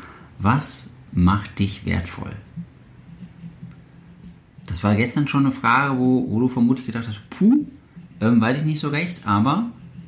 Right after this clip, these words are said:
nimm dir mal dreißig Sekunden und überleg für dich, was macht mich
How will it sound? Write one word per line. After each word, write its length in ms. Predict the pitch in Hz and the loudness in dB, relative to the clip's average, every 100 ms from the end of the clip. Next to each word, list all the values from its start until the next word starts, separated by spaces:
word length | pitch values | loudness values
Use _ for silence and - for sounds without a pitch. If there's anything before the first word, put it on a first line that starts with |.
| - - - - | -20 -20 -14 0
nimm 240 | 113 170 | 4 4
dir 100 | 175 | 4
mal 300 | 156 143 139 | 4 4 2
dreißig 380 | 131 117 135 - | 2 0 0 -4
Sekunden 800 | 120 113 127 147 170 180 220 - - - - - - - | -10 0 2 2 2 2 2 -2 -20 -20 -20 -18 -18 -6
und 260 | - 107 110 - - - - | 2 4 2 -4 -18 -14 -4
überleg 440 | 104 98 120 - | 0 2 2 0
für 140 | - | -4
dich, 360 | 95 117 135 - - - - - | 2 2 2 -4 -18 -20 -20 -4
was 380 | 98 131 - - | 0 0 -2 -6
macht 320 | 98 92 - | -4 -2 0
mich 360 | 98 135 - | 2 2 -2